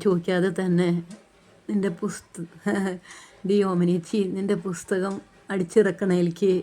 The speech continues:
ഞാനൊരു, എൻ്റെ ഒരു ചെറിയ സമ്മാനം എന്ന് പറഞ്ഞ് എനിക്ക് തന്നു. പെട്ടെന്ന് എൻ്റെ കണ്ണിലൊക്കെ പെട്ടെന്ന്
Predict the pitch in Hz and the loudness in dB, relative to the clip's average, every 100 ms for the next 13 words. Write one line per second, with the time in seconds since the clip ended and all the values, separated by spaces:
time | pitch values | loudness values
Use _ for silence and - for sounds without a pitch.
0 | - - _ - - - - _ 220 220 | -6 -20 _ -20 -20 -20 -20 _ -2 0
1 | 202 160 175 170 - - - 208 233 240 | 2 2 2 -2 -8 -16 -10 -2 2 4
2 | 180 180 - 170 - 185 175 175 170 - | 4 2 -2 -6 0 2 2 0 -6 -10
3 | - 185 175 170 170 175 - - 185 175 | -4 0 2 2 2 -2 -8 -6 0 2
4 | 170 165 170 175 165 170 175 151 165 - | 2 2 2 0 -2 -2 -2 -2 -4 -6
5 | - _ _ - - - _ _ _ _ | -18 _ _ -20 -20 -20 _ _ _ _
6 | _ _ _ _ - - _ _ _ - | _ _ _ _ -20 -20 _ _ _ -12
7 | 175 208 233 247 240 233 233 240 226 220 | 0 2 4 4 2 0 -2 0 -2 -2
8 | 214 196 208 226 226 226 220 - 180 214 | 0 2 4 2 2 -2 -2 -8 -12 -14
9 | - - - _ - 214 226 | -16 -20 -20 _ -6 0 0